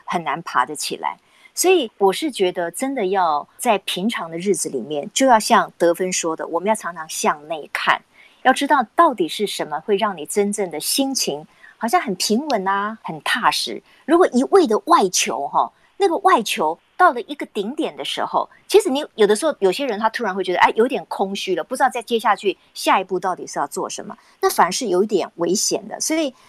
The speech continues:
现代人快乐是很奢侈的，但是那也是我们必须要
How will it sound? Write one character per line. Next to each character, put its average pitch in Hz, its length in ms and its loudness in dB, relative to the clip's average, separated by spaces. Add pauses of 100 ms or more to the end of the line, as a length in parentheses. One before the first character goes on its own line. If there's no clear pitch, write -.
(180)
现 - 240 2
代 294 160 6
人 180 280 -4
快 285 300 2
乐 208 180 2
是 190 160 -2
很 - 180 -10
奢 170 320 -2
侈 - 280 -4
的， - 140 -12
但 247 140 2
是 233 120 -4
那 233 120 0
也 - 160 4
是 214 160 0
我 165 120 2
们 156 200 -12
必 190 100 4
须 180 200 -2
要 160 200 4